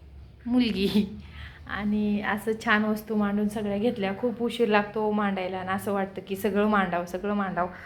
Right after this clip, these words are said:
पण उद्या काढायला नको नको होतंय नुसतं. पण लय आवडतं असं सगळं. आणि गौऱ्या खूप आवडतात, लहानपणापासून मला गौऱ्यांची आवड आहे.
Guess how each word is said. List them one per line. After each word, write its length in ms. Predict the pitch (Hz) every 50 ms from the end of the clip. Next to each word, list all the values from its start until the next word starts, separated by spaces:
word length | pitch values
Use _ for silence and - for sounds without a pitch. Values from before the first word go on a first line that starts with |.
| - - - - - - -
पण 120 | 202 208
उद्या 220 | 220 226 226 220 220
काढायला 440 | 220 226 208 202 196 190 190 208 214
नको 260 | 214 220 220 220 233
नको 260 | 214 220 226 254 247
होतंय 260 | 220 220 220 196 185
नुसतं. 340 | 190 190 190 185 - - - - - - - - - - - - -
पण 100 | 202 202
लय 120 | 208 233 269
आवडतं 440 | 269 233 202 196 190 190 185 180 180
असं 220 | 185 185 185 175
सगळं. 260 | 180 - 180 - 190 - - - - -
आणि 240 | - 170 180 185 196
गौऱ्या 460 | 208 220 214 208 208 202 208 208 202
खूप 200 | - 285 269 -
आवडतात, 380 | 277 240 233 226 220 226 214 202 202
लहानपणापासून 960 | 220 240 233 233 233 233 226 226 214 214 220 214 214 226 226 226 233 233 233
मला 200 | 226 220 208 208
गौऱ्यांची 720 | 202 208 208 202 196 196 190 185 185 185 - - 226 254 - -
आवड 340 | 156 170 180 190 196 196
आहे. 340 | 190 180 185 180 196 180 160